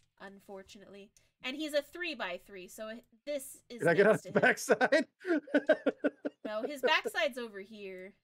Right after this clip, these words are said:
Speaker 2: No, I mean, like, getting on his back.
Speaker 1: Oh, oh, I got you. No, this is,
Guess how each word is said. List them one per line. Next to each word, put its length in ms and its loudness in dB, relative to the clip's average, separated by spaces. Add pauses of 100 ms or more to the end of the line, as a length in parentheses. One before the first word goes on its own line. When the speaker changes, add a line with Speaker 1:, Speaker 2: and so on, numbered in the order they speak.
(1400)
Speaker 2:
No, 240 2
I 140 2
mean, 160 0
like, 200 -4
getting 220 -4
on 140 -4
his 120 -10
back. 440 -6 (120)
Speaker 1:
Oh, 460 -6
oh, 260 -20
I 140 -20
got 160 -20 (120)
you. 80 -20 (600)
No, 180 -12
this 300 -6
is, 160 -12